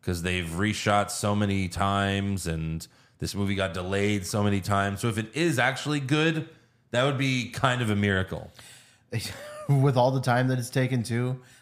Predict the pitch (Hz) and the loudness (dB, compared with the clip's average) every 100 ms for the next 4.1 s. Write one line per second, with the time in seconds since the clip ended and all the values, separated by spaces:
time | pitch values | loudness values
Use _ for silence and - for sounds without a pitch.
0 | - 247 247 277 285 285 254 254 247 220 | 0 2 4 2 2 0 2 4 4 4
1 | 247 254 262 - 165 107 101 117 123 151 | 4 2 0 -2 -2 0 4 4 4 2
2 | 156 151 135 151 147 131 104 107 101 - | 2 2 0 0 0 0 -4 -2 -4 -4
3 | - - - 160 143 139 123 110 120 117 | -10 -10 -6 -2 0 2 0 2 0 0
4 | 87 | -4